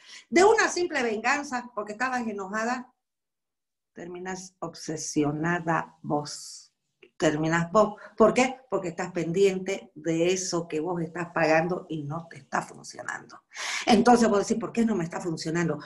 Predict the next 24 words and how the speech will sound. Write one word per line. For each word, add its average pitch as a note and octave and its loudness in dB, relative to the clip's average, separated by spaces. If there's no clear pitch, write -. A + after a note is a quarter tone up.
No B3+ 6
me G#3+ 6
está G3+ 0
llamando E3+ 2
fulanito, F#3 -2
no C4+ 4
me G#3+ 2
está G#3 0
buscando F3+ 0
fulanita. E3+ 0
¿No? A#3+ 4
¿Y - 0
por E3 -4
qué? A3+ -2
¿Por D#3+ -2
qué? A3+ 2
¿Por E3+ -2
qué?". G3+ -6
Y F3+ 0
eso E3+ -2
se - -8
vuelve C#3+ -12
una - -16
rueda. - -18